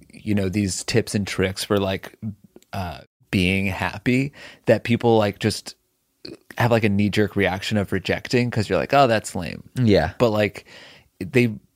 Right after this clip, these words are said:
Speaker 1: it really does work.
Speaker 2: Yeah.
Speaker 1: And it, it's, it's not hard. It's super effective.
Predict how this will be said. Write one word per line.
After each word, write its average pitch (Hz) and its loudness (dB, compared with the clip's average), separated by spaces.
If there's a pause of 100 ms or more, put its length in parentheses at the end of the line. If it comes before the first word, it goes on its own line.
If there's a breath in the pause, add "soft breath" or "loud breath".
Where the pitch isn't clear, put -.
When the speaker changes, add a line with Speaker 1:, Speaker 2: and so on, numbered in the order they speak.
(140)
Speaker 1:
it 117 2
really 190 6
does 110 0
work. - -2
Speaker 2:
Yeah. 92 4
Speaker 1:
And 117 2
it, - -4
it's, - -4 (260)
it's - -6
not 113 2
hard. 101 -2
It's - -8
super 117 2
effective. 92 -4